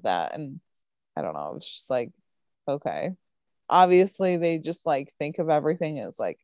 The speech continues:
"Oh, it's no big deal. We can afford that." Like, you know, so we drop a couple thousand on that. Um, so then, you know, we meet one of Erin's friends and Paris classmate, Everest, uh, via interview.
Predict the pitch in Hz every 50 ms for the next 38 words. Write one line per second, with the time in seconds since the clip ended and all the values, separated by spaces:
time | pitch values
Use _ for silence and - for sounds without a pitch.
0 | - - 185 180 170 175 175 - 165 147 143 135 139 139 151 - 143 107 104 120
1 | 120 143 175 - _ _ _ _ - 208 233 220 202 170 151 - - 151 147 143
2 | 139 151 147 151 151 - - 156 147 143 - _ _ _ _ _ _ _ _ _
3 | - 190 190 170 147 139 147 175 185 _ _ _ - - - 202 202 190 220 208
4 | 175 190 170 156 151 131 - - _ _ _ _ _ _ _ - - - - 180
5 | 156 - 147 151 165 139 131 135 151 156 156 127 110 107 98 92 78 82 104 117
6 | - - _ _ _ _ _ _ _ _ _ - - 180 180 165 135 107 82 82
7 | 165 175 _ _ _ _ - - - 233 214 214 208 202 196 190 190 190 185 160
8 | - - 202 190 170 170 170 175 175 175 175 175 170 165 - - _ _ _ _
9 | _ - - 180 185 175 175 175 - - - - 147 156 170 - - - 175 180
10 | 180 180 180 180 180 - - 160 175 - 175 139 139 160 - - _ - 170 156
11 | 160 - - 165 156 147 - - _ - - 220 - 104 80 53 - 185 - -
12 | - - - _ - - 147 127 113 127 127 - - 165 - 151 139 127 98 -
13 | - _ _ _ _ _ - - 175 175 151 139 160 151 90 80 73 82 -